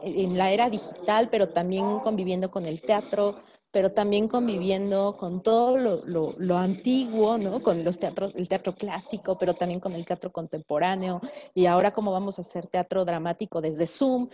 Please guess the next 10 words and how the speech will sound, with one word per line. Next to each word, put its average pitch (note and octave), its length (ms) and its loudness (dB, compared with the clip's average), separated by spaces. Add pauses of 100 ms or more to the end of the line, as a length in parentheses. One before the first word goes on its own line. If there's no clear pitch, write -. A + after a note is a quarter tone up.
(240)
este, E3 760 -2 (280)
no A#3+ 120 6
sé, A3 220 2
¿no? D#3+ 160 -6
Es, G#3 200 -4
es, F#3+ 280 -6
es A3 220 -4
un A3 340 -2
momento G#3+ 380 -2
muy A3+ 600 -4